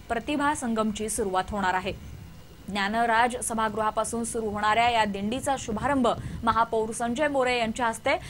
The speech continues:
तर ग्रंथदिंडीचा समारोप राज्याचे शिक्षण आणि सांस्कृतिक मंत्री विनोद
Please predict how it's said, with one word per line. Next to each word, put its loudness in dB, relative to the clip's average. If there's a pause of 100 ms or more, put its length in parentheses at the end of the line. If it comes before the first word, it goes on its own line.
(200)
तर 6
ग्रंथदिंडीचा 0
समारोप 0
राज्याचे 0
शिक्षण -2
आणि 0
सांस्कृतिक -4
मंत्री 0
विनोद -4